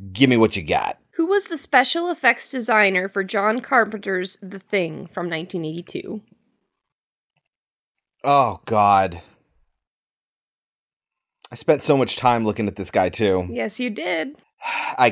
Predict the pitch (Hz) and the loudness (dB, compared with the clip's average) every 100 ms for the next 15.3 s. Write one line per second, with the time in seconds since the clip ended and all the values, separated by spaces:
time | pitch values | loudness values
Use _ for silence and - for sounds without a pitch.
0 | - 117 98 85 110 107 85 92 82 78 | 4 2 2 -2 2 2 2 -2 -2 -6
1 | 87 82 80 85 82 85 90 92 95 82 | -6 -4 -4 -2 -2 2 2 2 2 2
2 | 82 78 - - - 214 208 220 214 220 | 2 -2 -8 -20 -10 0 2 2 2 2
3 | 208 - 196 190 - - 110 107 110 104 | 2 0 -6 -8 -4 2 2 2 0 0
4 | 104 98 95 _ _ - 107 107 107 _ | 0 -4 -10 _ _ -2 2 2 2 _
5 | _ _ _ _ 120 101 - - 139 101 | _ _ _ _ 0 0 -2 0 2 2
6 | - 113 - _ 415 415 392 403 403 - | 0 -8 -10 _ 2 2 2 -2 -6 -12
7 | - 170 143 131 117 113 107 104 101 - | -4 2 4 6 6 6 4 0 -2 2
8 | 110 98 92 82 95 107 85 98 104 101 | 4 6 4 0 2 0 0 -2 2 2
9 | 95 92 90 92 - 95 90 90 87 92 | 4 2 0 -2 -4 -4 -4 -6 -8 -8
10 | 95 101 139 196 - 226 - 262 - - | -8 -6 -4 -4 -2 -4 -2 -6 -6 -10
11 | 285 _ _ _ _ _ _ - _ - | -12 _ _ _ _ _ _ -20 _ -20
12 | _ _ _ _ _ _ - 147 135 110 | _ _ _ _ _ _ 2 6 6 6
13 | 120 101 95 95 92 92 _ _ _ _ | 4 2 2 -4 -6 -12 _ _ _ _
14 | _ - 123 123 123 113 101 95 90 92 | _ -2 0 2 2 0 0 -2 0 -2
15 | 82 82 | 0 -4